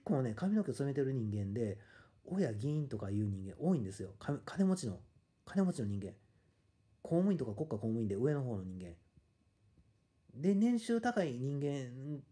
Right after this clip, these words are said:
から生まれてきて、えー、その暴走族とかになってる連中も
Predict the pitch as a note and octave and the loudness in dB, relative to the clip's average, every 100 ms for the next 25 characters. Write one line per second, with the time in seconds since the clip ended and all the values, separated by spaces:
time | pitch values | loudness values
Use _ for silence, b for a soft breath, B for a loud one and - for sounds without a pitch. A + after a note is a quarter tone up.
0 | - G#3+ G3 C3+ E3 E3 D#3+ D3 - - | -6 0 2 2 2 2 0 -4 -2 4
1 | E3+ G#2+ B B B B B2 A#2+ A#2 A2+ | 4 2 B B B B -2 0 2 2
2 | A2+ A2 A2 G#2+ G#2+ G#2+ B2 A#2 G#2+ C3 | 0 0 -2 -2 -2 -4 -4 -4 -2 2
3 | D#3+ D#3+ A2 G#2 G2 F#2+ - - D3 A#2+ | 2 2 0 -2 -4 -6 -12 -6 -2 0
4 | A#2+ A2+ A#2+ C3 B2+ A2 | -2 0 2 2 0 -4